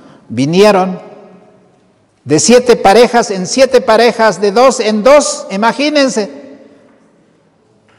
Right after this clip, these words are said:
No, ese ruiseñor que su cabeza a lo mejor será, pues,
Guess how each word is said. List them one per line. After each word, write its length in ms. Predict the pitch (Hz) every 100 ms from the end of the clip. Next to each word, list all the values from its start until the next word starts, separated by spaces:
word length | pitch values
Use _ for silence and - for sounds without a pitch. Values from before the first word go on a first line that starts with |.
| _ _ -
No, 420 | 143 262 277 -
ese 280 | 208 240 262
ruiseñor 720 | - 233 233 247 240 277 285
que 100 | 262
su 200 | 233 254
cabeza 520 | - 240 269 254 254 220
a 40 |
lo 120 | 226
mejor 360 | 247 226 262 247
será, 340 | 240 254 262
pues, 300 | 233 214 -